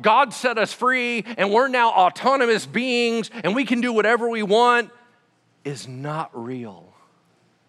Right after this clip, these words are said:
Here's why. And I know this is super insulting too. You and I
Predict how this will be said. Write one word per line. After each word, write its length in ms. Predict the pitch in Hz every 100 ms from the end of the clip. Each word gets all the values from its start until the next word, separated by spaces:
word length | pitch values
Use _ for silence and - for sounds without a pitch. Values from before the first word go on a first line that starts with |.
| _ _ _ _ -
Here's 240 | 196 143
why. 380 | 156 151 95 - - _ _ _ _ 127
And 100 | 147
I 60 |
know 180 | 151 147
this 220 | 131 -
is 80 | 131
super 320 | - 143 135
insulting 500 | 120 - 98 123 107
too. 220 | - 85 - _ - _ _ _ _ _ _ _ _ _ 254 - - - -
You 420 | 120 143 185 254
and 100 | 254
I 680 | 185 165 147 113 107 113 110